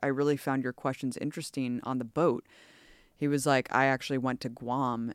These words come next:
and kind of accidentally came upon the story of, like, U S militarism on the island, and it was just really horrific, and it became, like, my central focus there." And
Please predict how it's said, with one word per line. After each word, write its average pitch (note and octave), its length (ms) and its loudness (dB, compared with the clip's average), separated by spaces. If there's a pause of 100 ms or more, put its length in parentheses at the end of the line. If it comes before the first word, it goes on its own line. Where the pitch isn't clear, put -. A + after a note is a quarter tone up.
and B2 300 -2
kind C3 160 0
of A#2 140 -4
accidentally B2+ 600 2
came C#3 320 -2
upon B2+ 320 -4
the A#2 60 -4
story B2+ 420 -4
of, A#2 140 -8
like, A#2+ 180 -6
U C3 140 -2
S A#2+ 180 -4
militarism B2 520 -6
on - 100 -8
the B2 100 -8
island, C#3 480 0
and C3+ 80 -2
it A#2 80 -4
was A#2+ 140 -6
just A#2+ 160 -12
really A#2+ 280 -6
horrific, C#3+ 680 0
and C3 100 0
it A#2+ 80 -6
became, C3+ 460 -4
like, B2+ 160 -6
my C3+ 160 -2
central B2 340 -8
focus E3 480 -2
there." C#3 300 2
And B2 160 -2